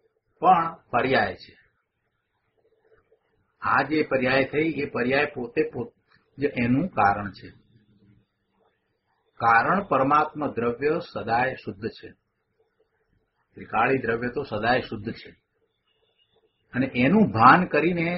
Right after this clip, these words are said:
પર્યાય જ્યારે એની ભાવનારૂપ પરિણમી, એમાં એકાકાર થઈ પરિણમી, ત્યારે તે શુદ્ધ થઈને મોક્ષનું કારણ થઈ.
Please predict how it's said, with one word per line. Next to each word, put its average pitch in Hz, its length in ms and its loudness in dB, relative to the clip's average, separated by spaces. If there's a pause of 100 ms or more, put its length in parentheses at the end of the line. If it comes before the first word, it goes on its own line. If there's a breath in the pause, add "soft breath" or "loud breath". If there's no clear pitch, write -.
(960)
પર્યાય 165 480 8
જ્યારે 202 300 6
એની 180 320 0
ભાવનારૂપ 147 760 2
પરિણમી, 151 480 2 (1200)
એમાં 160 320 2
એકાકાર 165 560 2
થઈ 160 240 -2
પરિણમી, 156 560 -2 (720)
ત્યારે 135 360 4
તે 156 220 -4 (100)
શુદ્ધ 156 460 -8
થઈને 156 460 0
મોક્ષનું 151 580 -4
કારણ 120 400 -2
થઈ. - 220 -18